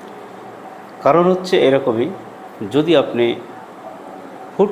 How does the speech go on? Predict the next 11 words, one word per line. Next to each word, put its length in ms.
করে 180
কোনো 220
সিদ্ধান্ত 480
নেন, 220
আপনার 560
গার্জিয়ানের 500
কোনো 140
সিদ্ধান্ত 600
আপনি 260
মেনে 280
নেন, 220